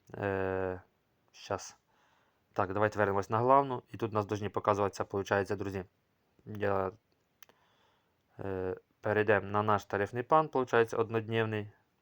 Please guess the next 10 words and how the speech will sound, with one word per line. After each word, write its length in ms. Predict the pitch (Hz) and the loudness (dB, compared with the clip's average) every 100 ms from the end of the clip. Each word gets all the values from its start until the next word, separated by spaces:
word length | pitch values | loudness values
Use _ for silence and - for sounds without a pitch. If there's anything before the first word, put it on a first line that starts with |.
| _ _ _ _ _ _ _ _ _ _ - - _ _ _ _ _ _ | _ _ _ _ _ _ _ _ _ _ -20 -20 _ _ _ _ _ _
І 80 | 120 | 2
як 180 | 107 95 | 2 4
бачимо, 320 | 117 120 110 | 2 2 -2
друзі, 720 | 104 101 104 98 95 95 98 95 | -4 -2 0 0 0 0 -2 -2
так, 200 | 101 - | -4 -4
тут 160 | - | -8
у 20 | 104 | -8
нас 120 | 92 | -4
правила 300 | 104 95 95 | 0 0 0
проекту. 400 | - 151 151 | 0 0 0